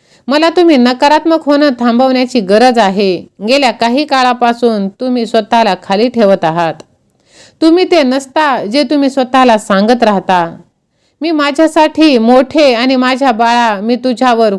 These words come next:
खूप प्रेम करतो." तुमचा देवावर विश्वास असेल तर माझा देव माझे स्वामी असे टाईप करा आणि भगवंताचे नामस्मरण करा. बाळा, मी तुमची पावले क्रमाक्रमाने पुढे ठेवू इच्छितो.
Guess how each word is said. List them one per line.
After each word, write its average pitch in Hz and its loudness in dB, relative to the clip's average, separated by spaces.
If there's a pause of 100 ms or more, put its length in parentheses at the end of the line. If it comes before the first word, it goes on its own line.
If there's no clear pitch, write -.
खूप 240 -2
प्रेम 247 2
करतो." 196 -2 (720)
तुमचा 247 2
देवावर 302 2
विश्वास 277 0
असेल 262 0
तर 262 4
माझा 254 0
देव 233 0
माझे 233 -2
स्वामी 214 0
असे 240 0
टाईप 226 -2
करा 190 0 (1080)
आणि 320 -2
भगवंताचे 254 0
नामस्मरण 220 -2
करा. 170 -6 (1160)
बाळा, 208 -2 (640)
मी 294 0
तुमची 339 2
पावले 277 2
क्रमाक्रमाने 269 0
पुढे 247 0
ठेवू 247 2
इच्छितो. 202 0